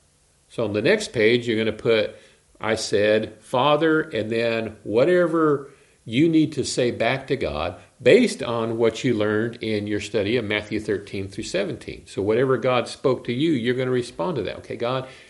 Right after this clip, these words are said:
you said this to me, and I, I really want to work on this, or I'm going to,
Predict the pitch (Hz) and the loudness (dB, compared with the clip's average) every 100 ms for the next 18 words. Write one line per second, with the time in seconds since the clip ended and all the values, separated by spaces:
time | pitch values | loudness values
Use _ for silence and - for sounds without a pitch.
0 | _ 123 123 - 131 123 123 - 120 117 | _ -6 -6 -2 -2 0 -2 -2 -6 -2
1 | 117 110 104 113 113 - 110 107 110 113 | -2 -2 -2 -2 -4 -4 -6 -4 -2 -2
2 | 107 107 - 107 110 110 120 107 110 110 | -4 -6 -6 -2 -2 -2 -6 -4 -4 -4
3 | 107 - 98 104 110 101 101 | -4 -6 -8 -6 -6 -2 -4